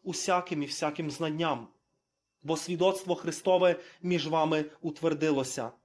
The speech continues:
Так що не маєте недостачі в жаднім дарі благодаті ви, що очікуєте з'явлення Господа нашого Ісуса Христа.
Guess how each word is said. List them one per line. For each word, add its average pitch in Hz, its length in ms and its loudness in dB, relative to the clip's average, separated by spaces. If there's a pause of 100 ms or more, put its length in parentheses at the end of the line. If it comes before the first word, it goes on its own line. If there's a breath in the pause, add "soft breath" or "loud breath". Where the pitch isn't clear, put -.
(380 loud breath)
Так 180 160 0
що - 200 0
не 180 100 0
маєте 190 380 0
недостачі 175 680 0
в 147 80 -2
жаднім 156 400 0
дарі 165 400 2 (180 loud breath)
благодаті 151 640 2
ви, 143 300 2 (240 loud breath)
що - 280 0
очікуєте 160 580 0
з'явлення 160 720 0 (160 loud breath)
Господа 156 720 0 (160 loud breath)
нашого 165 480 0
Ісуса 147 420 -2
Христа. 147 540 -2